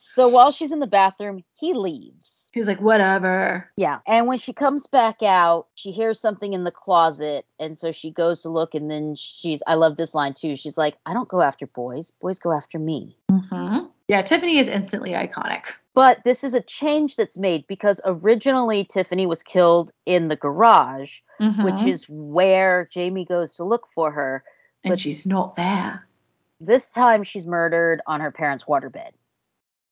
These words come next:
Speaker 2: Yep. Like, also, too, how nostalgic was it to see the waterbed?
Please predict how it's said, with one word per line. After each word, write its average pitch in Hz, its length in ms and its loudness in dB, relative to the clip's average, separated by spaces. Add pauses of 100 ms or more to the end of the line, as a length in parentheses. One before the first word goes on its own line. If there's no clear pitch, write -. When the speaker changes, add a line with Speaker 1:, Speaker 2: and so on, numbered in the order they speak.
(480)
Speaker 2:
Yep. - 340 2 (540)
Like, 262 420 2 (680)
also, 214 540 2
too, 202 280 -4
how 202 180 0
nostalgic 196 560 -4
was 196 180 -4
it 202 120 -10
to 180 60 -14
see - 160 -6
the 180 120 -6
waterbed? 196 680 -2